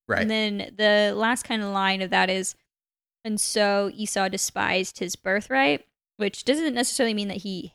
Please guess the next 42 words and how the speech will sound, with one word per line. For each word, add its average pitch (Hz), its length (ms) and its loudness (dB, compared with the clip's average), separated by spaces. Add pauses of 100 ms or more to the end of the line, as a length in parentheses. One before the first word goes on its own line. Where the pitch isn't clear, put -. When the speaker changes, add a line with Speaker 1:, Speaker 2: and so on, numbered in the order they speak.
Speaker 2:
hated 202 420 -2
that 196 140 -6
he 180 140 -8
had 175 200 -6
a 185 60 -2
birthright 185 480 -4
or 180 180 -4
that 175 140 -8
he 185 120 -10
was 180 100 -8
the - 60 -10
oldest. 196 280 -4
It 185 80 -10
just - 220 -8
means 175 300 -10
that - 140 -10
he - 60 -20 (100)
just - 160 -14 (200)
didn't - 240 -8 (360)
place 180 180 -8
a 170 60 -8
high - 200 -8
value. - 340 -10 (880)
Speaker 1:
Right. 92 240 -2 (160)
I, 160 440 4 (680)
when 131 200 4
he, 131 160 2
when 120 300 4
Esau 139 460 2
says 110 480 2
that 101 100 -4
he's 98 200 -2
about 104 300 0
to 95 80 -10
die, 95 560 2 (500)
right, 107 120 4
originally 117 380 4
I, 104 340 4
I 101 80 2
read 101 240 2
that 98 200 2
as 92 400 -6